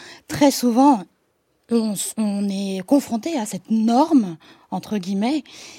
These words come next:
qui, euh, finalement perpétue des, euh, comportements qui peuvent être, euh,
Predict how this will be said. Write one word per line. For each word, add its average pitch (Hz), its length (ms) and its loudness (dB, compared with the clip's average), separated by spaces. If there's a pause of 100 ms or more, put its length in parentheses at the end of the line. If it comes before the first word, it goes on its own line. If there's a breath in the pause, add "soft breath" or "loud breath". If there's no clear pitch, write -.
(140 loud breath)
qui, 269 340 2
euh, 202 120 -2
finalement 214 720 0
perpétue 240 640 -2
des, 233 340 0
euh, 190 80 -4
comportements 208 720 -4 (440 loud breath)
qui 226 120 -6
peuvent 262 260 0
être, 240 300 -6
euh, 190 360 -6